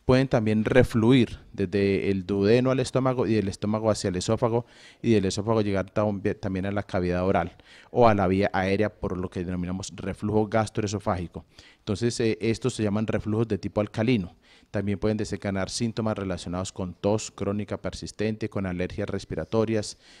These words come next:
con infecciones en la, en la cavidad y en la, y en la orofaringe, la otitis, la sinusitis. Entonces, este reflujo biliar se llama reflujo alcalino, de ahí la importancia de la endoscopia,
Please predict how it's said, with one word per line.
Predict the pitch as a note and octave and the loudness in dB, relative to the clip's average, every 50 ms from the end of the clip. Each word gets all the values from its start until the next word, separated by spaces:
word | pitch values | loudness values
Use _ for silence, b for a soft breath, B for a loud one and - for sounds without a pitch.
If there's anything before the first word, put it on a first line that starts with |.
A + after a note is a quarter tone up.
| B B - | B B -6
con | - G#2 G2 | -4 -2 -2
infecciones | F#2 - G2 F#2 - - F#2+ F#2+ G2+ G2 - | -4 -4 -6 -6 -4 -4 -4 -4 -4 -4 -4
en | G#2+ G2 F#2 | -4 -4 -2
la, | F2+ F2+ F2+ F2 E2+ - | -2 -2 -2 -2 -4 -6
en | - F#2 F#2 | -6 -6 -6
la | F2+ F2 F2 | -6 -6 -6
cavidad | - - G2 F2 F2 F2 F2+ F2+ F2 F2 F2+ G2 - | -8 -8 -6 -4 -4 -2 -2 -2 -2 -2 -4 -6 -8
y | - E2 G2 G2+ F#2+ F#2 | -8 -8 -6 -4 -4 -4
en | F2+ F2 | -6 -6
la, | E2+ C2+ | -8 -8
y | - F#2 | -8 -8
en | F#2 F#2 | -6 -4
la | F2+ | -4
orofaringe, | F2 F2 - F2+ F#2 F#2 - - E2 D#2+ F#2+ A#2 A2+ G2+ A2+ G2+ F#2+ | -4 -4 -4 -6 -6 -8 -8 -8 -6 -4 -2 -4 -4 -4 -6 -8 -8
la | F#2+ F2+ - | -8 -8 -8
otitis, | - E2+ - - G#2 G2+ - G2+ G2 F2+ | -8 -6 -4 -4 -4 -4 -4 -6 -6 -6
la | F2+ F2 | -6 -6
sinusitis. | - F2 F2 F2 - G#2+ G2 - - - - B B B B B B | -6 -6 -6 -4 -2 -4 -4 -4 -6 -14 -14 B B B B B B
Entonces, | - - G2+ G#2 - | -8 -6 -6 -4 -4
este | B2+ A#2 - - A#2+ | -4 -4 -4 -4 -4
reflujo | A2+ G#2+ G2 - G#2 G#2 G#2+ A2 A#2 b b b b b - | -4 -4 -4 -2 -2 0 0 0 -2 b b b b b -10
biliar | - F2 F#2 F2+ F#2+ A2+ B2 C3 | -8 -6 -4 -2 0 0 0 0
se | - - G2+ | -2 -4 -4
llama | G2 F#2 F2+ F2+ F#2 F#2+ G#2 - - | -4 -4 -4 -4 -4 -4 -6 -6 -6
reflujo | - G2 - - G2+ G2+ G#2 | -8 -8 -6 -4 -2 -2 -2
alcalino, | G#2+ - - A#2 G#2+ G#2 F#2+ F2+ | -4 -4 -2 -2 -2 -2 -4 -4
de | E2+ F2 F2 | -6 -6 -6
ahí | E2+ | -6
la | F#2 G#2 | -6 -6
importancia | G2+ - F#2+ - - G#2 G2 - - A2 | -4 -4 -6 -4 -4 -6 -6 -4 -4 -6
de | G#2 G#2+ A2+ | -4 -4 -4
la | A2 A2+ | -2 -2
endoscopia, | A2 A2+ A2 A#2 - - - A2+ G2+ - G#2 G2+ | -2 -2 -2 -4 -2 -2 -2 -2 -2 -2 -4 -8